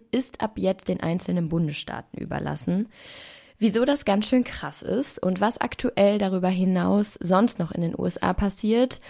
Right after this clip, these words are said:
habe ich mit Annika Brockschmidt besprochen. Annika ist Historikerin, Journalistin, Autorin und Podcasterin und beschäftigt sich schon eine ganze Weile mit den U S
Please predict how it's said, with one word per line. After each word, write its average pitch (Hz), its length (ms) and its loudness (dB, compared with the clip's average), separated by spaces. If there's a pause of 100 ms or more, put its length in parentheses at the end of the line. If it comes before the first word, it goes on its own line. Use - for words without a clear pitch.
(240)
habe 226 280 4
ich 240 100 -2
mit 214 180 -4
Annika 196 400 -2
Brockschmidt 180 640 -2
besprochen. - 640 -10 (640)
Annika 277 380 4
ist - 300 -2
Historikerin, 247 880 0 (180)
Journalistin, 180 880 2
Autorin 233 640 4
und 185 160 2
Podcasterin 226 1000 0 (460)
und 220 260 6
beschäftigt 247 480 0
sich 214 160 0
schon 190 160 0
eine 185 240 2
ganze 190 420 2
Weile 165 300 -4
mit - 160 -6
den 165 160 -6
U 160 100 -2
S 160 180 -8